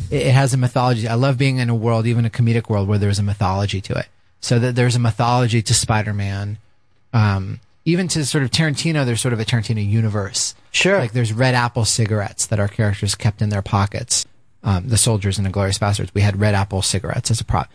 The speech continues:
Speaker 1: You never saw 'em, but he wanted us to have them because red apple cigarettes is what they smoke in Pulp Fiction.
Speaker 2: Right.
Speaker 1: You know, he has these connecting strands in
Speaker 2: And
Speaker 1: his
Speaker 2: they're even
Speaker 1: world.
Speaker 2: related,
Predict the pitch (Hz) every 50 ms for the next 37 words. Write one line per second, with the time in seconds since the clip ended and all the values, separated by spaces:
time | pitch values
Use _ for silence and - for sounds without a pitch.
0 | - _ - 127 123 135 143 165 - - 165 147 123 107 98 131 139 - _ _
1 | _ _ _ _ - 113 107 120 120 123 123 127 127 123 120 110 - - 120 104
2 | 120 113 110 - 104 95 101 120 - 107 101 107 113 110 107 104 101 - 110 -
3 | 113 104 104 101 - - 107 - 107 104 95 - - - - - - - - 117
4 | 110 104 - - 117 117 107 101 - 107 - - 113 110 - 147 127 - - -
5 | - - - - _ 143 139 135 123 117 - - 117 113 113 113 113 113 127 127
6 | 120 131 135 139 139 127 120 - - - - - - _ _ - 127 120 - -
7 | - - 127 123 117 - - - 110 107 107 - - - 120 120 117 107 98 98
8 | - 175 175 190 190 190 196 190 185 180 165 165 160 156 156 165 165 170 170 175
9 | 170 175 170 165 160